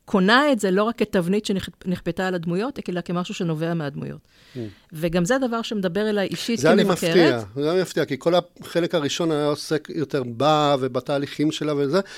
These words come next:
Speaker 2: ואז פתאום זה הופך כאילו לקלישאה של המלודרמה של סיפור אהבה עם מוות
Speaker 1: שזה
Speaker 2: ואהבה
Speaker 1: ה-
Speaker 2: בלתי אפשרית, והרגע האחרון, הפתק שמגיע או לא
Speaker 1: כן,
Speaker 2: מגיע.
Speaker 1: כי זה הנקודה שבה זה נעשה דומה לספר-, לספרים שנתנו השראה
Speaker 2: אוקיי.
Speaker 1: לסרט הזה.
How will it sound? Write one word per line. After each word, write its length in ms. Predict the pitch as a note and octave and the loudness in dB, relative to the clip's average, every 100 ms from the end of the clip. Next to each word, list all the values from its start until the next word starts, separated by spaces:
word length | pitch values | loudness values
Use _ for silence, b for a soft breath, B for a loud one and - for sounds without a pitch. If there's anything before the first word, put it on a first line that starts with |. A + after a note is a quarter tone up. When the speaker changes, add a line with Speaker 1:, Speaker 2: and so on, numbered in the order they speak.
| B D#3+ | B -2
Speaker 2:
ואז 140 | F3 | -2
פתאום 220 | F3 G#3+ | 0 0
זה 60 | G3+ | 2
הופך 220 | - G#3 - | 0 -2 -2
כאילו 180 | A3+ | 0
לקלישאה 600 | E3+ D#3 D3 - C3+ E3 | 2 0 -4 -2 0 0
של 240 | F3 G3 F3 | 0 0 2
המלודרמה 600 | D3 C#3 C3 C3+ D#3+ F3 | 2 2 2 2 0 0
של 140 | D#3+ | -2
סיפור 360 | - - E3 D#3+ | -8 -6 2 4
אהבה 300 | C3 D3+ F3 | 6 4 4
עם 220 | E3 C#3 | 6 6
מוות 440 | D#3 E3 F3+ F3 C3+ C3+ C3 B | 6 4 0 0 0 2 0 B
Speaker 1:
שזה 260 | - G#3+ A#3+ | -2 2 4
Speaker 2:
ואהבה 120 | B3 | 6
Speaker 1:
ה- 40 | D#3 | 6
Speaker 2:
בלתי 200 | E3 F3 | 4 2
אפשרית, 580 | - D3+ C#3 F#3 F#3 | 2 2 6 8 8
והרגע 460 | D3+ C#3+ C#3+ F3+ F#3 | 6 6 8 10 10
האחרון, 560 | E3+ F3 C#3 F#3 F#3 D#3+ | 10 6 6 8 8 6
הפתק 380 | - F#3 F#3 - | 4 2 2 0
שמגיע 360 | E3+ D#3 F3+ | 0 4 6
או 60 | F3 | 6
לא 80 | F3 | 6
Speaker 1:
כן, 120 | E3+ | 4
Speaker 2:
מגיע. 340 | E3 F3+ F3 | 4 6 4
Speaker 1:
כי 160 | F3 G#3+ | 2 0
זה 180 | F#3 A#3 | 4 4
הנקודה 500 | C#4+ - B3+ F3+ F3 | 4 4 6 6 4
שבה 320 | - G3+ F3 | 2 2 2
זה 100 | G#3 | 2
נעשה 260 | A3 G#3+ F#3+ | 2 0 0
דומה 280 | G#3+ E3+ | 0 2
לספר-, 420 | D#3+ F3+ G#3 - C4 A3 G#3+ - | 0 -2 -4 -2 -4 -4 -6 -4
לספרים 520 | F#3+ - G#3+ F4 E4 | -6 -2 -2 0 0
שנתנו 320 | D4+ G3 A3+ A#3 | 0 -2 0 0
השראה 200 | A3+ A3+ | 0 -2
Speaker 2:
אוקיי. 60 | |
Speaker 1:
לסרט 420 | A#3 E4 E4+ D4 D#3 | -2 -2 -4 -4 -6
הזה. 160 | C#3+ | -8